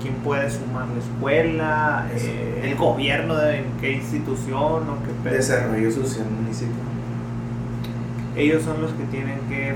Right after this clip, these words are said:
Speaker 1: fomentar el, el, el facilitarle a los individuos que puedan tener metas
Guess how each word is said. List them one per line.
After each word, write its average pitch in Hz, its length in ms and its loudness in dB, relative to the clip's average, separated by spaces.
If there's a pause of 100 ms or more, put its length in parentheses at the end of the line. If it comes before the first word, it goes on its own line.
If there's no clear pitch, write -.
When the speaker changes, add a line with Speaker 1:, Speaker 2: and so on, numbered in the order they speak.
Speaker 1:
fomentar 139 680 4
el, 143 140 2
el, 135 60 -2
el 120 1300 -4
facilitarle 151 880 4
a 147 160 6
los 143 200 0
individuos 139 680 0 (420)
que - 80 -4
puedan 139 500 4
tener 135 300 -2
metas - 360 0